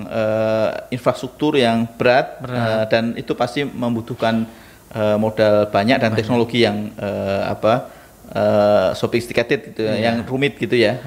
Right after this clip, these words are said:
Speaker 2: Dan
Speaker 1: Eh,
Speaker 2: dampaknya tidak langsung begitu ya?
Speaker 1: dampaknya tidak langsung, karena dia berputar di atas ininya, uangnya berputar di atas.
Speaker 2: Betul, dan kalau kita lihat memang,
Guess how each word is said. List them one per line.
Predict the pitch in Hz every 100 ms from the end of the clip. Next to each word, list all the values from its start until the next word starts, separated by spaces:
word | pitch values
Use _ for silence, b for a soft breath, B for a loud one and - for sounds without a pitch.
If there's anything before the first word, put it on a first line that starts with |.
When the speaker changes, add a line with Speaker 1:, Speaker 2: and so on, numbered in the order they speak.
| -
Speaker 2:
Dan | 139
Speaker 1:
Eh, |
Speaker 2:
dampaknya | 139 139 165 175
tidak | 131 110
langsung | 131 151 170 160 143
begitu | 117
ya? | 127
Speaker 1:
dampaknya | 123 123 151
tidak | 160 139 110
langsung, | 139 151 131 117 - - - -
karena | 117 117
dia | 127 127 131 131 - - -
berputar | 113 117 117 120
di | - 104 101 101 101 101
atas | - 113 104 -
ininya, | 110 107 104 101 -
uangnya | 123 117 131
berputar | 139 - 107 107
di | - 98
atas. | - 104
Speaker 2:
Betul, | 104 110 117
dan | 107 107
kalau | 113
kita | 110 120 113
lihat | 131
memang, | 127 107 123